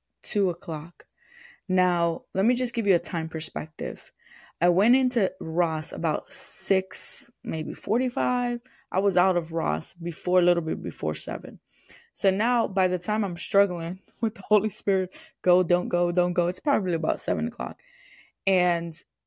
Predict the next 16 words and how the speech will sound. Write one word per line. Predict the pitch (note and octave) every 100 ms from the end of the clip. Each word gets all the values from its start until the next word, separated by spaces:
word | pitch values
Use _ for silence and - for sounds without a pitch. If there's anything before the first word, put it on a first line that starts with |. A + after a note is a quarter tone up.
| _ _
it's | F#3+ -
seven | - G3+ A#3+
o'clock | B3+ F#3+ E3+ E3+
and |
she's | - F3
been | D#3+ E3
waiting | E3 F#3 F3+
there | D#3+
since | D3 D#3+ D3 -
two | - F3+
o'clock. | E3 - - - _ _ _ _ _ _ _ _ _ - -
And | G#3
I | F3
was | -
like, | F3 -
"Wow." | E3+ D#3 D#3+ D#3+